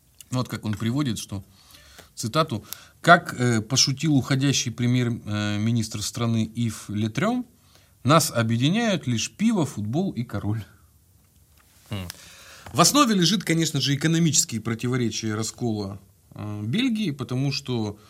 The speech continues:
более развитая часть есть, есть менее развитая. Вот Фламандия, Фландрия, фламандцы считают, что они больше дают денег в общий взнос, а валлоны живут как бы за их счёт. Ну, как всегда, кто кого кормит? Вопрос бабок.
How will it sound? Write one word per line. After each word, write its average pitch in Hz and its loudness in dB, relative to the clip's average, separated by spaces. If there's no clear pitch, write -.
более 113 4
развитая 196 2
часть 170 -4
есть, 110 -6
есть 113 -2
менее 196 2
развитая. 131 -2
Вот 104 -6
Фламандия, 113 0
Фландрия, 104 -2
фламандцы 113 -4
считают, 107 -6
что - -8
они 107 -4
больше 107 -2
дают 202 -2
денег 180 -6
в 135 -10
общий 127 -10
взнос, 120 -8
а 95 0
валлоны 139 -4
живут 110 -4
как - -12
бы - -14
за - -14
их - -14
счёт. - -16
Ну, 320 -4
как 320 -6
всегда, 127 -4
кто - -6
кого 170 -6
кормит? 104 -12
Вопрос 131 -8
бабок. 101 -12